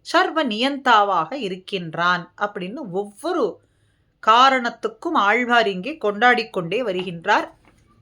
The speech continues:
திருவாய்மொழியிலே முதல்ல எடுத்தோம்னா சர்வஸ்மாத் பரனா இருக்கான், பரத்வத்தை உடையவனா இருக்கான். ரெண்டாம் பத்துல ஜெகத்காரண பூதனா இருக்கான்,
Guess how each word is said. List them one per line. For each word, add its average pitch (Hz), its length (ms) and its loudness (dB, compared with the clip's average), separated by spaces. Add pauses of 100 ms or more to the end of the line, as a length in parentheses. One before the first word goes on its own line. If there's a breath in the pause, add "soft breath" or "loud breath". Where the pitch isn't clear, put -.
(120)
திருவாய்மொழியிலே 262 960 2
முதல்ல 220 360 -2
எடுத்தோம்னா 208 640 -4
சர்வஸ்மாத் 202 800 -2
பரனா 185 360 -2
இருக்கான், 175 500 -2 (100)
பரத்வத்தை 226 680 -2
உடையவனா 170 520 -2
இருக்கான். 165 600 0 (1000 soft breath)
ரெண்டாம் 240 520 2
பத்துல 196 380 -4
ஜெகத்காரண 277 760 4
பூதனா 196 460 -2
இருக்கான், 180 580 0